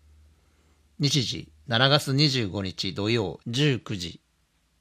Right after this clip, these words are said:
場所、近江鉄道八日市駅前周辺。豪州音頭発祥の地である東近江市で、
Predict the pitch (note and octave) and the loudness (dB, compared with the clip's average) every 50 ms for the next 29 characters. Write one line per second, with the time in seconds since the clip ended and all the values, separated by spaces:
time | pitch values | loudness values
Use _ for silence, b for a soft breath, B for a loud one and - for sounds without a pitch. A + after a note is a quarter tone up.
0 | _ _ _ _ _ - - A#2 A2 - - C3 C3 - - - B2+ B2+ C#3+ C#3 | _ _ _ _ _ -2 0 0 2 2 2 0 0 -2 -2 -2 0 0 2 2
1 | D3 C#3 - C#3+ C3+ - A2 G2 F#2 - - - G#2+ A2+ A#2 B2+ C3 - - C3 | 0 0 0 0 -2 -2 -4 -8 -8 -8 -10 -8 -4 -2 0 0 0 2 2 4
2 | B2+ C3 B2 - - A#2+ A2+ A2 - A2+ G#2+ G#2 G#2 G2+ G2+ - - G2 F2+ F2+ | 4 2 0 0 0 0 0 0 0 0 0 0 0 0 -2 -2 -4 -4 -6 -6
3 | - - F#2 F2 - - _ _ _ _ _ _ _ _ _ _ _ _ _ _ | -6 -8 -10 -10 -12 -16 _ _ _ _ _ _ _ _ _ _ _ _ _ _
4 | _ _ _ _ _ - B2+ B2 C#3 E3 D#3+ - F3 E3 D#3+ E3 E3+ E3+ D3+ A#2+ | _ _ _ _ _ -4 2 4 4 6 6 6 6 6 6 6 6 6 4 2
5 | A#2 G2+ F#2 G2+ A2 - - - C#3 C3 C3 B2+ B2 - C3+ G#2 G#2 F#2+ F2 E2+ | 2 0 0 0 0 2 2 2 2 2 2 0 0 0 0 0 0 0 -2 -2
6 | - G#2+ - - - A2 B2+ C3 - - C#3+ B2+ B2+ B2 B2 A#2 - - E2+ F#2 | -4 -8 -6 -2 2 4 4 4 4 4 2 2 0 0 0 -2 -2 -4 -4 -6
7 | E2 - | -8 -10